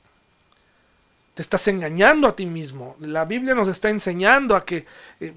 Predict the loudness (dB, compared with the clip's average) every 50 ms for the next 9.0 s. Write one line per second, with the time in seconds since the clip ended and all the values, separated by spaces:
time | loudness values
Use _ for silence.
0 | -8 -6 -4 -4 -4 -4 -4 -2 2 2 4 4 2 2 0 0 0 4 4 4
1 | 4 4 0 0 -4 -6 -6 0 2 2 4 4 4 4 4 2 -2 -4 -2 -4
2 | -2 -2 0 0 0 -2 -2 -4 -6 -8 -10 -16 -20 -20 _ -20 -20 -20 -20 -20
3 | -20 -20 -20 -20 _ -8 -6 -4 -2 0 0 0 0 0 0 0 0 -2 -4 -4
4 | -4 -2 -2 -2 -2 -2 -4 -6 -8 -8 -10 -10 -8 -4 -2 2 2 2 2 0
5 | -4 -4 -6 -8 -12 _ _ -20 -20 -20 -20 _ _ -2 0 2 4 4 4 4
6 | 2 2 2 2 4 6 6 6 6 4 2 0 -2 0 -2 -4 -6 -4 -2 0
7 | 0 0 0 0 -2 -2 -2 -4 -4 -4 -4 -2 -2 -2 -2 -4 -4 -4 -6 0
8 | 0 2 2 2 0 0 -2 -2 -2 -2 0 0 -2 0 0 0 -2 -4 -6